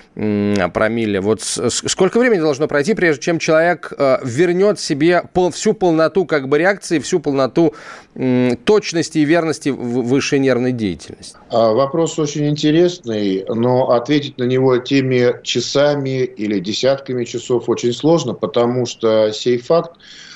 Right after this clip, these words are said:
Speaker 2: а, восстановления психического функционирования, скорости реакции и так далее зависит от возраста,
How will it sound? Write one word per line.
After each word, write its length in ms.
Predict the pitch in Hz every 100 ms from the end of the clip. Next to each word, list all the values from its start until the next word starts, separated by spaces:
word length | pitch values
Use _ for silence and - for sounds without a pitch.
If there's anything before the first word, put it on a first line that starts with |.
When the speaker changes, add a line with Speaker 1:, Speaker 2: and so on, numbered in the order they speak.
| - -
Speaker 2:
а, 200 | 95 95
восстановления 760 | 107 135 143 143 131 87 85
психического 560 | - 110 117 101 - 98
функционирования, 960 | 113 113 135 143 175 170 147 139 123
скорости 420 | 117 117 107 -
реакции 280 | 113 117 -
и 40 | 104
так 220 | 120 123
далее 260 | 160 156
зависит 540 | 117 127 131 - 180 - - -
от 180 | 160 165
возраста, 640 | 120 120 120 120 - 123